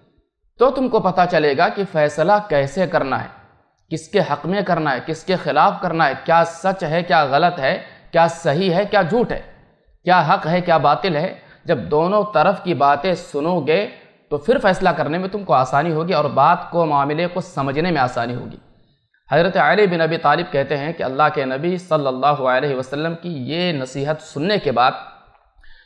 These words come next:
"फमा ज़िल्तु क़ादियन बाद", जब तक मैं मनसब क़ुज़ात पर फाइज रहा और काजी रहा, लोगों के दरमियान फ़ैसला करते रहा,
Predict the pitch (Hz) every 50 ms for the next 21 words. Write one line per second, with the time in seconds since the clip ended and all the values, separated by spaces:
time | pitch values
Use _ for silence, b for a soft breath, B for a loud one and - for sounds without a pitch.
0 | b b - 156 160 180 208 220 214 185 143 139 175 208 240 220 - 226 208 214
1 | - 180 175 175 180 190 220 240 240 214 175 147 196 220 214 165 107 - - -
2 | - - _ _ _ _ _ _ _ _ _ _ - 131 131 127 180 220 233 190
3 | 208 - - - 269 277 269 208 185 175 185 202 220 226 - - 143 151 165 175
4 | - - 170 170 185 196 196 - 151 143 131 143 151 175 175 175 156 151 143 143
5 | 139 131 139 147 143 147 135 131 127 139 165 160 - 147 147 147 - - 143 147
6 | 151 165 214 240 202 160 135 151 175 175 - - - - 135 139 143 147 170 170
7 | 156 160 139 143 139 135 135 139 143 151 156 151 - 131 131 131 - 143 156 160
8 | 151 - - 135 139 135 - 160 156 147 135 143 156